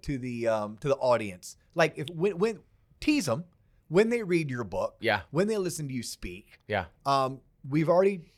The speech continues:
Speaker 1: we've already given the Q R code. Thought that was a great, that's
Speaker 2: Yeah.
Speaker 1: such a great gimme, great
Speaker 2: Yeah.
Speaker 1: freebie.
Speaker 2: Yeah.
Speaker 1: Um, we've, you've already suggested you and I together, y'all don't need to go viral.
Speaker 2: Yeah.
Speaker 1: Right? You don't. Don't let your ego get in the way. You
Speaker 2: Right.
Speaker 1: need to create video content. You need to post.
Speaker 2: Yeah.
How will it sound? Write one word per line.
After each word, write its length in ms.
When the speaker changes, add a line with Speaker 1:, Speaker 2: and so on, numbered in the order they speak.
Speaker 1:
we've 180
already 180
given 180
the 60
Q 200
R 100
code. 320
Thought 160
that 100
was 160
a 40
great, 420
that's 120
Speaker 2:
Yeah. 60
Speaker 1:
such 200
a 60
great 280
gimme, 280
great 360
Speaker 2:
Yeah. 140
Speaker 1:
freebie. 280
Speaker 2:
Yeah. 200
Speaker 1:
Um, 440
we've, 240
you've 180
already 200
suggested 760
you 160
and 80
I 100
together, 560
y'all 220
don't 160
need 120
to 60
go 140
viral. 360
Speaker 2:
Yeah. 160
Speaker 1:
Right? 180
You 160
don't. 420
Don't 180
let 100
your 180
ego 300
get 160
in 60
the 80
way. 280
You 100
Speaker 2:
Right. 80
Speaker 1:
need 80
to 60
create 300
video 180
content. 500
You 140
need 120
to 80
post. 500
Speaker 2:
Yeah. 200